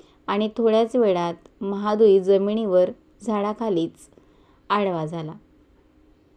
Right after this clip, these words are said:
एकनाथ मात्र झाडाखाली त्याच्याजवळ असलेली बासरी वाजविण्यात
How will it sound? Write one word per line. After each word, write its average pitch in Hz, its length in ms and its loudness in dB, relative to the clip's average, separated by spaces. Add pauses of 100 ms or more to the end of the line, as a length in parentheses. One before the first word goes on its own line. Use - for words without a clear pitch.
(720)
एकनाथ 277 480 6
मात्र 269 380 2
झाडाखाली 240 720 0
त्याच्याजवळ 220 720 0
असलेली 196 760 2
बासरी 214 640 2 (340)
वाजविण्यात 226 760 4